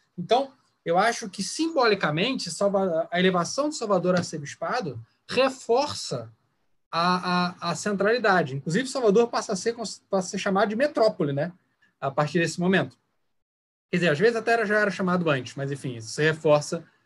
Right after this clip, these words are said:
antes, né? Já, a primeira referência que eu achei a Salvador como metrópole é de um, é de um militar espanhol que visita Salvador em mil quinhentos e oitenta e dois e descreve que Salvador é a metrópole do Brasil. Mas, enfim, mas isso reforça a partir de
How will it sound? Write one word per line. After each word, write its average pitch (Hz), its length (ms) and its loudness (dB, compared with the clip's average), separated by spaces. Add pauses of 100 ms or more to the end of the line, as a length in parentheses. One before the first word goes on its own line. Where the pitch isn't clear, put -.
(240)
antes, 139 360 0
né? 123 200 -2
Já, 127 100 2
a 139 240 -2
primeira 185 240 4
referência 170 380 2
que 170 80 0
eu - 20 2
achei 156 160 -2
a 160 40 0
Salvador 160 420 2
como 156 120 -4
metrópole 170 600 2
é 180 40 2
de 156 140 -6
um, 165 320 -10 (420)
é 135 120 -6
de 139 100 -10
um 139 720 -6 (560)
militar 151 340 0
espanhol 156 460 2
que 170 80 -14
visita 143 280 -14
Salvador 156 420 2
em 160 60 0
mil 165 100 -4
quinhentos 160 220 -2
e - 20 -4
oitenta 151 240 -6
e 143 40 -6
dois 156 240 2
e 175 60 -2
descreve 156 400 -4
que - 80 -12
Salvador 151 380 0
é - 20 0
a 156 40 0
metrópole 147 420 -4
do 139 60 -14
Brasil. 147 360 -4 (400)
Mas, 135 140 -6
enfim, 135 280 -6 (280)
mas 131 120 -8
isso 135 220 -10
reforça 160 520 0
a - 20 -16
partir 156 340 -6
de 151 100 -10